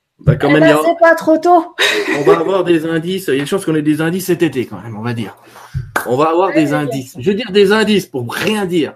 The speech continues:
Speaker 1: parce qu'il n'est pas question qu'on me tombe dessus. Mais je pense qu'on va avoir des indices, hein. On va commencer à se poser de très
Speaker 2: Parce que t'en
Speaker 1: sérieuses
Speaker 2: sais
Speaker 1: questions.
Speaker 2: plus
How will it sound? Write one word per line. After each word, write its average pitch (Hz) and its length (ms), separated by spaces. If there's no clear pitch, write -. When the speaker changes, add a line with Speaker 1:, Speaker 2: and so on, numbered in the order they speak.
Speaker 1:
parce - 140
qu'il 139 100
n'est 120 60
pas 135 100
question 135 220
qu'on 151 100
me 127 60
tombe 135 180
dessus. 127 340
Mais 156 160
je - 80
pense 180 220
qu'on 156 120
va 147 80
avoir 135 180
des 123 180
indices, 107 400
hein. 101 240
On 95 60
va 98 80
commencer 117 320
à 131 40
se 113 60
poser 139 380
de 123 80
très 123 320
Speaker 2:
Parce - 100
que - 60
t'en 285 100
Speaker 1:
sérieuses - 140
Speaker 2:
sais 269 80
Speaker 1:
questions. 311 160
Speaker 2:
plus 427 140